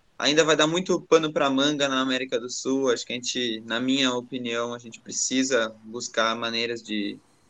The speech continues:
integrar melhor esse continente, de tentar fortalecer um pouco mais as economias locais, né, o desenvolvimento local.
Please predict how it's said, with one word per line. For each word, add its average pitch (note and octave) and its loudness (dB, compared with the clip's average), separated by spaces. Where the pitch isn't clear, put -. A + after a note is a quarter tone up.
integrar A#2 -6
melhor A2+ -2
esse - -6
continente, A2+ -8
de - -20
tentar G2+ -16
fortalecer G#2+ -6
um A2 -10
pouco A2 -6
mais G#2 -4
as A2+ -2
economias A2 -2
locais, G#2+ 0
né, G#2 -4
o G#2+ -2
desenvolvimento G#2+ -6
local. G#2 -6